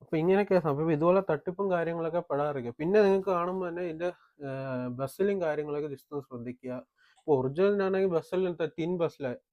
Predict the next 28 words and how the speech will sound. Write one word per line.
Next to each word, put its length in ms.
ഒറിജിനൽ 500
എഡ്ജ് 300
സെറ്റാ 300
വരുന്നത്. 480
ഇപ്പൊ 160
എഡ്ജ് 220
സെറ്റ് 280
ആകുമ്പോ 300
തിൻ 300
ബസ്സിലെ 400
കാര്യങ്ങളൊക്കെയാ 600
വരുന്നത്. 520
അപ്പൊ 240
അതൊക്കെ 300
ഇൻബിൽഡ് 400
ഡിസ്പ്ലേ 500
ഫിംഗർ 300
പ്രിന്റാ 300
വരുന്നത്. 360
അപ്പൊ 480
അതുപോലെ 520
ഇപ്പൊ 340
നിങ്ങളിപ്പോ 440
നോക്കണം 460
മാർക്കറ്റിൽ 420
ഒട്ടുമിക്ക 420
മോഡലിന്റെ 540
എല്ലാത്തിന്റെയും, 800